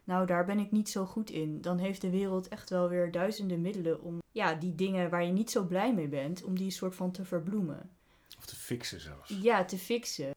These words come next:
Speaker 1: Ja, ook dat. Maar dat zijn uiteindelijk natuurlijk ook voor een groot deel allemaal maskers. En als je een radicale keuze maakt om in een klooster te gaan wonen en je hebt die maskers niet meer tot je beschikking,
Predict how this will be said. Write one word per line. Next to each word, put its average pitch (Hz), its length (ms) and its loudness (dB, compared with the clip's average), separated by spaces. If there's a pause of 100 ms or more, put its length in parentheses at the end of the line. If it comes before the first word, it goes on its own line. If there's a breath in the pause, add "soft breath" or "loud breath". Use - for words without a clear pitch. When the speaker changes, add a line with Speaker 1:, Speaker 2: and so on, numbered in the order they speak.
Speaker 1:
Ja, 165 340 -2
ook 180 180 -2
dat. - 440 -4
Maar 202 120 -2
dat 208 120 0
zijn 202 200 0
uiteindelijk 190 480 2
natuurlijk 175 320 -2
ook 208 120 -2
voor 180 120 -4
een 175 60 -2
groot 170 260 -2
deel 170 180 0
allemaal 170 500 0
maskers. 185 680 0
En 185 80 0
als 185 140 2
je 202 80 -2
een 185 60 4
radicale 185 480 4
keuze 185 300 2
maakt 170 240 0
om 175 100 -2
in 170 60 2
een 165 60 0
klooster 185 380 0
te 180 100 -6
gaan 165 140 -4
wonen 151 420 -4
en 165 240 -6
je 170 80 0
hebt 170 140 2
die 175 100 -2
maskers 185 420 -2
niet 175 180 2
meer 160 160 -2
tot 170 160 -8
je 160 100 -2
beschikking, 160 600 -8